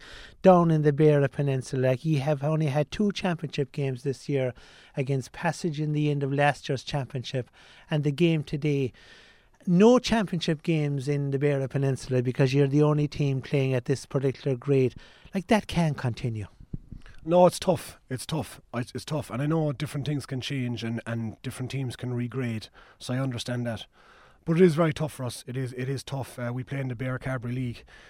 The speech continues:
Speaker 2: At least that's something. So we get some league games, but we didn't have, we only had one league game this year. So it is tough. But, um, look, we, we let that, uh, that's outside of our control. There's nothing we can do about that. We knew that this year that we were gonna have challenge games, we were gonna have trainings,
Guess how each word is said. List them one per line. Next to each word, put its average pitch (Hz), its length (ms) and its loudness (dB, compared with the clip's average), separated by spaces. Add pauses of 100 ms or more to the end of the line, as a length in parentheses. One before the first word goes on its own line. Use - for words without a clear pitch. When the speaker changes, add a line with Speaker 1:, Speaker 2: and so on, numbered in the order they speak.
(240)
Speaker 2:
At 117 80 -8
least 127 180 -6
that's 120 160 -6
something. 117 540 -6
So - 140 -10
we 120 80 -6
get 117 180 -8 (240)
some 127 180 -8
league 127 200 -4
games, 113 240 -6
but 120 80 -8
we 127 80 -4
didn't 135 140 -2
have, 120 260 -6
we 127 80 -4
only 123 160 -4
had 131 100 -4
one 131 180 -4
league 131 140 -4
game 120 160 -4
this 113 180 -8
year. 117 260 -8 (440)
So 139 400 -8 (140)
it 180 100 2
is 180 140 6
tough. - 340 -10 (140)
But, 143 180 -6
um, 131 460 -6 (640)
look, 170 180 2 (320)
we, 175 260 4
we 180 440 2
let 180 160 6
that, - 260 -4
uh, 156 180 -2
that's 147 220 -4
outside 156 300 -2
of 131 80 -2
our 139 100 -2
control. 131 400 -4
There's 131 140 -4
nothing 143 180 -2
we 135 100 -4
can 135 120 -6
do 131 100 -2
about 127 220 -4
that. 120 240 -4
We 139 120 -4
knew 143 160 -2
that 131 120 -8
this 131 200 -8
year 127 200 -4
that 117 180 -8
we 131 140 -6
were 127 120 -6
gonna 127 200 -4
have 123 80 -6
challenge 123 360 -6
games, 117 280 -6
we 117 80 -8
were 117 40 -6
gonna 123 180 -6
have 117 40 -12
trainings, 123 540 -8